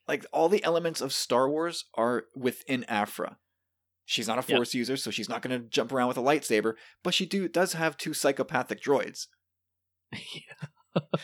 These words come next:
Speaker 1: And I, I hope that they are both in it, 'cause, th-, spoilers, one of them's been killed in the comics.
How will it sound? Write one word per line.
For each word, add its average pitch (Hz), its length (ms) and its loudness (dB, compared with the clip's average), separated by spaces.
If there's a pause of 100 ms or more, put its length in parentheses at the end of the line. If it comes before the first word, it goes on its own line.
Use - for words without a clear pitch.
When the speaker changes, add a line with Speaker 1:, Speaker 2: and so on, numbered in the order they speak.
(120)
Speaker 1:
And 127 120 0
I, 123 80 4 (120)
I 131 140 6
hope - 680 2 (120)
that 117 200 -4
they 120 140 6
are 110 100 6
both 107 300 0
in 107 80 -2
it, 92 100 -6
'cause, 113 160 -8
th-, 80 140 -14 (440)
spoilers, 127 600 4 (240)
one 123 180 2
of 151 80 4
them's 131 200 0
been 120 160 0
killed 131 240 2
in 107 80 0
the 98 60 -6
comics. 139 560 -2